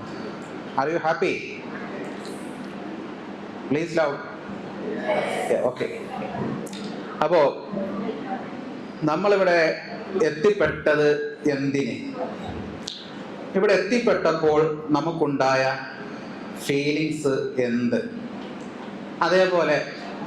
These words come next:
ഇതിനൊരു സൊല്യൂഷൻ എന്ത്? ഇങ്ങനെ തുടങ്ങി മൂന്നാല് കാര്യങ്ങൾ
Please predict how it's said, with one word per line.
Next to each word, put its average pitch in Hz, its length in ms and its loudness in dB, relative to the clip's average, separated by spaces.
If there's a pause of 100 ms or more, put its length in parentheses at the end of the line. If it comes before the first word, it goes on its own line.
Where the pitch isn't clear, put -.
(160)
ഇതിനൊരു 175 380 2 (100)
സൊല്യൂഷൻ 139 480 2 (120)
എന്ത്? 110 240 -2 (500)
ഇങ്ങനെ 175 200 4 (100)
തുടങ്ങി 156 360 2
മൂന്നാല് 143 420 4 (200)
കാര്യങ്ങൾ 139 460 0